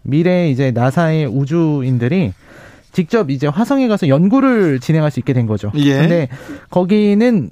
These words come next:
Speaker 1: 날씨가 굉장히 위험하고 또 안전한 기지가 아니면 생존이 어렵기 때문에 굉장히 위험이 있다는 설정입니다. 사실 원작은 소설이고요.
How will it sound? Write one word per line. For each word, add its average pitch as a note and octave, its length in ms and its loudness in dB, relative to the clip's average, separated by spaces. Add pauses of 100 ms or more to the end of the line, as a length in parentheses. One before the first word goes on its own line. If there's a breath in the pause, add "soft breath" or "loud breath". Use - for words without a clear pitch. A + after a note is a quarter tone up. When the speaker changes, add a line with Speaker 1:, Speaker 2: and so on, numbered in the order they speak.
Speaker 1:
날씨가 F3 460 2
굉장히 G#3 280 4
위험하고 C#3+ 800 2
또 D#3 380 0
안전한 F3 880 0
기지가 D#3 380 -2
아니면 C3+ 500 0 (120)
생존이 A3+ 440 0
어렵기 B2+ 280 0
때문에 B2+ 500 0 (420 loud breath)
굉장히 G#3+ 480 4
위험이 E3+ 560 2
있다는 A#2+ 320 -4
설정입니다. A#2 920 -4
사실 F3+ 280 -2
원작은 D#3+ 480 2
소설이고요. E3+ 680 -2